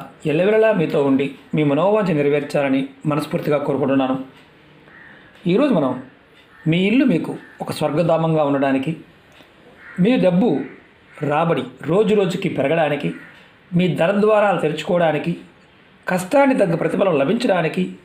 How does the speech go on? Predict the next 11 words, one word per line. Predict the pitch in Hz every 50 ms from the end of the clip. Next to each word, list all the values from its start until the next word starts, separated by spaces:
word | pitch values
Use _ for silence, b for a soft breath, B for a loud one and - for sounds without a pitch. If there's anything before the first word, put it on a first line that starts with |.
| - -
లక్ష్మీదేవి | 147 147 160 175 - - 220 254 254 - 220 208 208 202
మీ | 190 185 180 180
ఇంట్లో | 175 165 - 190 175 -
స్థిరంగా | - - 165 160 180 190 185 185
ఉండడానికి | 170 160 156 151 156 151 147 147 143 - 170 143 131 131 135 - - - - - - - _ _ _ -
ఈ | 190 156
ఉపాయం | 135 120 - 139 127 120 120 123 - - - - - - - _ _ _ _ - - _ - - 135
చాలా | 131 113 139 196 240
తేలికైంది, | - - 190 185 185 175 - 196 196 196 190 - - - - - - - _ _ - -
అద్భుతమైన | 151 147 151 165 147 165 160 147
ఉపాయం. | 127 127 131 123 131